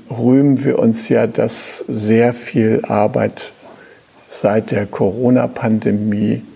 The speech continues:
im Homeoffice stattfinden kann. Das hat manchen Vorteil.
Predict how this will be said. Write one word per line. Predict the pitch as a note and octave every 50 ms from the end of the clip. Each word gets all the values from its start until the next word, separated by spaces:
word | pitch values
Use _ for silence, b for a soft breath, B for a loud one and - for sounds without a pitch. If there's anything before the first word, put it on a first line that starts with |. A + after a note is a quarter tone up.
| - -
im | A2+ G2+ F#2+ F#2+ - -
Homeoffice | C3+ C3+ C#3+ C#3+ C3+ - - - G#2+ - - - G#2 - - - -
stattfinden | - - F#2+ - - - - - - G#2+ - - B2+ A2+ G#2 -
kann. | - - - G#2 A#2 B2+ C3 C3+ C#3+ D#3 - - _ B B B B B B B B B B B B
Das | - - G#2+ - - -
hat | B2 B2+ - - -
manchen | - G#2+ G#2 A2+ A2 A2 - - - - -
Vorteil. | - - C#3 A#2 A#2 A#2+ A#2 - - C3 B2 A2 A2+ - -